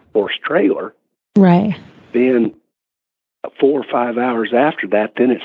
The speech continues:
Speaker 1: starts to populate bacteria and things on the surface.
Speaker 2: Yeah.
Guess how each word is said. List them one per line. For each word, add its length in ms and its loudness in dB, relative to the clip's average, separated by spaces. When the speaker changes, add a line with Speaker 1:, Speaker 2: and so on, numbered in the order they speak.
Speaker 1:
starts 380 -4
to 100 -6
populate 1000 -2
bacteria 880 -2
and 140 -10
things 320 -2
on 280 -2
the 60 -18
surface. 420 -2
Speaker 2:
Yeah. 400 2